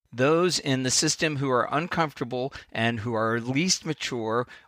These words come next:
will start to do things like try to undercut the financing for it, or try to reverse the decision that was made, or try to tell people behind the leader's back not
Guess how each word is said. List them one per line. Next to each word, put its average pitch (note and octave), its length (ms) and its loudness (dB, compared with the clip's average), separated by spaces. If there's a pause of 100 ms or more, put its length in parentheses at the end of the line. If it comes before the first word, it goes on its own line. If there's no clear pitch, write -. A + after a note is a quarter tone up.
will B2+ 180 2
start A#2+ 360 2
to C#3+ 80 0
do C3+ 180 0
things G#2+ 480 -2
like G2 320 0
try G#2+ 300 0
to - 200 -4
undercut A#2 680 0 (240)
the C3 100 0
financing C3+ 640 0
for F2+ 380 -12
it, - 80 -14
or G#2+ 280 -4 (200)
try C3 240 4
to C3 140 -2
reverse A#2+ 500 -2
the C3 160 -4
decision C3+ 480 2
that C3+ 160 0
was A#2+ 160 -6
made, A#2 560 0 (180)
or G2 200 -10
try C3+ 260 2
to C#3 100 0
tell C#3 300 -4
people C3+ 380 -4
behind A#2 440 -2
the C3 40 -4
leader's C3 340 -4
back B2+ 380 0 (260)
not B2 500 0